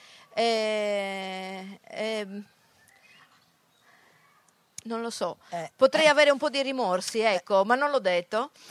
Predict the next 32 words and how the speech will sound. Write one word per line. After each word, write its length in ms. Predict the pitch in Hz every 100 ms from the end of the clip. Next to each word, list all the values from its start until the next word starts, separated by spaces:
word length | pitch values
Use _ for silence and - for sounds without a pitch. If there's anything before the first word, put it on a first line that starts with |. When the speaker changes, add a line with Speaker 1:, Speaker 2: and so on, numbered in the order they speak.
| - -
Speaker 1:
eh, 720 | 226 262 254 254 247 240 226 -
anche 320 | 320 330 339
se 360 | - 330 359 -
le 180 | 262 262
soluzioni 640 | 294 277 - 330 311 285
si 180 | - 220
trovano 380 | 262 254 240 233
sempre 320 | 277 269 247
nel 100 | 226
momento 360 | 220 226 226
in 80 | 214
cui 140 | 220 214
servono 680 | 262 262 294 302 311 311 -
ed 160 | 240
è 60 | -
la 100 | 254
soluzione 420 | - 247 285 262
migliore 460 | 254 254 247 233 220
per 140 | 214
quel 180 | - 214
momento, 420 | 208 202 190 285
ma 140 | 339 392 523 - - _ -
questo 260 | 294 277
non 160 | 247 247
esclude, 500 | 294 - 320 349 349
come 380 | 254 240 233 214
per 640 | 240 226 208 202 196 -
metà 520 | 214 208 - 254 202 -
e 160 | 196 185
per 180 | 214 208
le 120 | 262
cerve, 560 | 311 240 220 240 294